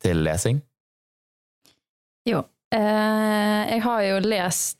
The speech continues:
Speaker 2: eh, jeg har lest hele livet. Eh, og jeg har alltid, jeg har alltid elsket å, eh, kunne dukke inn i andre verdener som ikke er som den som er rundt deg. Og, um,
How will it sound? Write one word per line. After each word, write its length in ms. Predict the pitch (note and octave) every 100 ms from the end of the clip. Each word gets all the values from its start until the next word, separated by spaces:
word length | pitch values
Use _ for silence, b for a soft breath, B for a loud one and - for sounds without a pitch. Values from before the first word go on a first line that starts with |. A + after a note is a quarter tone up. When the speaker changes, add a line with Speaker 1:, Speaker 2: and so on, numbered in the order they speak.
| -
Speaker 2:
eh, 460 | C#3+ - - - -
jeg 480 | - - _ -
har 180 | C4+ A#3+
lest 320 | F#3 F3+ - F#3+
hele 180 | F3+ F#3
livet. 460 | F3+ E3+ F3 G#3 - _ -
Eh, 560 | G3 F#3+ F#3+ F#3+ F#3+ F#3+
og 80 | A#3+
jeg 160 | G3 F#3+
har 160 | F#3+ G3+
alltid, 420 | F#3 - - G#3 G3 G3 G3 F#3+ F#3+ G3 - _ _ _ _
jeg 100 | -
har 80 | G3+
alltid 240 | G3+ G3 F#3
elsket 680 | G3 G3+ - G3 F3+ F3+ F#3
å, 80 | F3 F3
eh, 680 | F3 E3+ E3+ E3+ E3 E3 - - - A3 _ -
kunne 240 | F#3+ F3 F3 F3
dukke 380 | F#3+ - G#3 F3
inn 180 | F3 E3+
i 460 | E3 D#3 E3 E3 - - - _ -
andre 340 | F3+ F#3 F#3
verdener 680 | F3 E3+ F3 E3+ E3 E3+ D#3 _ _
som 240 | - G3 F3+
ikke 360 | D#3 - - F#3
er 220 | F3+ E3
som 160 | D#3 F#3
den 280 | F#3 E3+ E3+
som 200 | - F3
er 180 | F3 E3
rundt 260 | F3 D#3+
deg. 240 | - G#3 A3 - _ _
Og, 580 | - G3 F#3+ F#3+ F#3 F#3
um, 400 | F#3 F#3 F#3 -